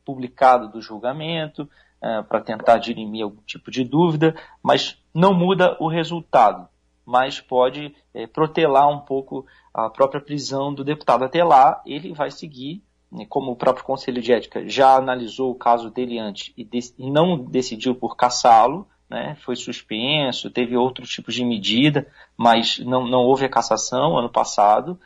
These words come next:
ah, ele, ele mantém, né, as suas prerrogativas parlamentares. Ah, ele vai poder ser candidato? É, isso já é uma outra questão que depende do, do,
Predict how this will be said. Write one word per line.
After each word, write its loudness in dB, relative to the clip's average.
ah, -4
ele, 0
ele -4
mantém, 2
né, -4
as 0
suas -4
prerrogativas 0
parlamentares. 2
Ah, 6
ele -4
vai -6
poder -14
ser -18
candidato? 0
É, -10
isso -12
já 0
é 4
uma 2
outra 0
questão -2
que -10
depende -2
do, -4
do, -8